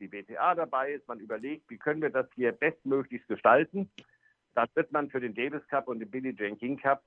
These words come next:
Lösungen finden können, die genau diese Grundfehler beheben, nämlich nicht zwei Monate vor einer Begegnung eine Auslosung machen und dann erst festlegen, wann wer gegen wen spielt.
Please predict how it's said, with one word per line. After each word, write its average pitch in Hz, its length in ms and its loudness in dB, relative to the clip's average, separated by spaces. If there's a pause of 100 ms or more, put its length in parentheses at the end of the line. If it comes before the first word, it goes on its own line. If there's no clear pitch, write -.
Lösungen 147 480 2
finden 139 380 -2
können, 185 480 4 (440)
die 139 100 -2
genau 135 320 4
diese 123 400 -2 (300)
Grundfehler 123 720 2 (680)
beheben, 135 460 -2
nämlich 123 300 -2
nicht 156 260 -4
zwei 127 180 4
Monate 131 380 2
vor 131 220 2
einer 123 140 2
Begegnung 123 480 -4
eine 107 120 4
Auslosung 147 500 0
machen 139 280 0
und 110 140 -4
dann 120 140 4
erst 113 160 -4
festlegen, 123 500 -4
wann 120 200 2
wer 113 140 0
gegen 104 240 -8
wen 165 180 0
spielt. 165 340 0